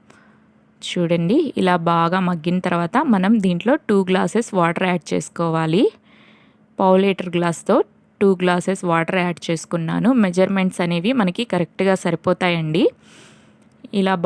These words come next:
బాగా ఇలా వేసుకున్న తర్వాత ఇలా వాటర్ అనేది బాగా బాయిల్ అయిన తర్వాత మనం మిల్ మేకర్స్ దీంట్లో వేసుకోవాలండి. వేసుకొని ఇలా కలుపుకొని కొంచెం సేపు మూత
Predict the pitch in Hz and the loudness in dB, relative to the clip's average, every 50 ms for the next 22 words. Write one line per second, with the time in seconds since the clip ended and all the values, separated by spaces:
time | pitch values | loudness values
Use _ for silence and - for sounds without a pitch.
0 | 180 175 170 170 165 180 190 190 - _ _ _ _ - - - _ _ _ _ | 2 4 4 2 2 0 -2 -2 -4 _ _ _ _ -20 -20 -20 _ _ _ _
1 | _ _ _ _ _ _ _ _ _ _ _ _ _ _ _ _ _ - - - | _ _ _ _ _ _ _ _ _ _ _ _ _ _ _ _ _ -20 -20 -18
2 | - - - - _ _ _ _ - 196 185 175 175 180 175 170 - - - 190 | -18 -20 -20 -20 _ _ _ _ -6 -2 -2 -2 0 -2 -2 -4 -4 -6 -6 -4
3 | 185 180 185 175 175 175 175 - 427 466 - - _ - - - - - _ - | -2 -2 0 0 0 0 0 -2 -4 -4 -6 -10 _ -20 -20 -20 -20 -20 _ -6
4 | 233 202 196 196 190 185 185 180 185 180 196 196 185 180 185 185 226 226 185 175 | -2 0 2 2 4 4 4 4 2 2 0 0 0 0 0 -2 0 2 2 4
5 | 170 170 175 185 180 170 175 170 170 175 180 180 175 170 - 175 170 175 170 170 | 4 4 4 2 2 2 2 2 2 2 0 0 -2 -2 -2 -2 -2 -2 -2 -2
6 | 240 277 302 247 208 202 196 185 180 180 180 175 185 190 185 - 190 180 - - | -2 -2 0 0 0 0 0 0 0 0 0 0 -2 -2 -2 -2 -4 -4 -6 -8
7 | - - - _ - 180 175 170 165 196 233 254 214 190 175 - - - 180 175 | -18 -20 -18 _ -4 -2 -2 -2 -2 -2 -2 0 0 0 0 -2 -2 -2 0 0
8 | 170 165 160 160 156 156 165 240 359 - - _ _ - - - - - - - | 0 0 -2 -4 -4 -2 0 0 0 0 -2 _ _ -20 -20 -20 -20 -20 -20 -20
9 | - _ - 214 190 185 185 - - 185 180 226 - - 214 185 180 190 185 - | -20 _ -6 -2 -2 -2 -2 -2 -2 -2 0 0 0 0 0 0 0 0 0 0
10 | 180 170 160 - _ - - 180 175 170 175 247 427 - - _ - - - _ | 0 0 0 -2 _ -4 -2 0 0 0 0 -2 -2 -4 -8 _ -20 -20 -20 _
11 | _ _ _ _ _ _ _ _ - 202 185 180 170 185 185 185 180 - 190 180 | _ _ _ _ _ _ _ _ -4 -2 0 0 0 0 0 0 0 0 0 -2
12 | 175 - - 214 339 480 - - - _ _ _ - - 202 190 185 | 0 0 0 0 0 -2 -4 -12 -20 _ _ _ -6 -2 0 0 0